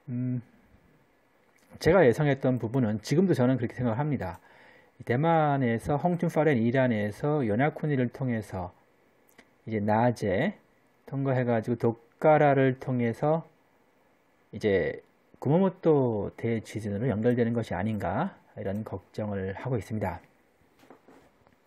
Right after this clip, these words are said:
그리고 또한 제가 염려하는 부분은 지금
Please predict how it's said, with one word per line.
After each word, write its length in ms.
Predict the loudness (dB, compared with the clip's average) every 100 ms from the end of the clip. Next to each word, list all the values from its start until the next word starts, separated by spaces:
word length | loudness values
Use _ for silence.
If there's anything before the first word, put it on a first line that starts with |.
| -20 -20 -20 -20 -20 -20 _ _ _ _ _ _ -2
그리고 220 | 2 4
또한 840 | 4 6 6 4 4 2 0 -4 0
제가 220 | 4 6
염려하는 560 | 6 6 6 6 6 4
부분은 320 | 4 4 2
지금 680 | 2 2 2 2 0 -4